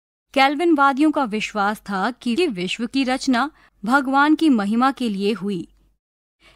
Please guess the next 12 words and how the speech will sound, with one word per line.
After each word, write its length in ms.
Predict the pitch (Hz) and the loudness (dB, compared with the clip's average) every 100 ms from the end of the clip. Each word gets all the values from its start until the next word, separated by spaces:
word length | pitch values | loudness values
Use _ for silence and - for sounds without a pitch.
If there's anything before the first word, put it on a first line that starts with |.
| - | -4
इसका 260 | 247 - | -2 2
अभिप्राय 500 | 320 262 247 226 226 | 0 0 -2 0 0
है 300 | 254 240 240 | -2 -2 -2
कि 180 | 262 254 | -4 -6
इस 160 | 226 202 | -6 -6
संसार 500 | 202 180 214 202 220 | -4 -4 -2 -2 2
में 320 | 220 214 233 | 2 2 0
किया 340 | - 196 196 | -2 -4 -2
गया 280 | 196 202 202 | -2 -2 -2
कोई 340 | 196 196 185 190 | -4 -4 -4 -2
भी 160 | 226 | -4
कार्य 460 | 226 254 254 208 | -2 -2 0 -2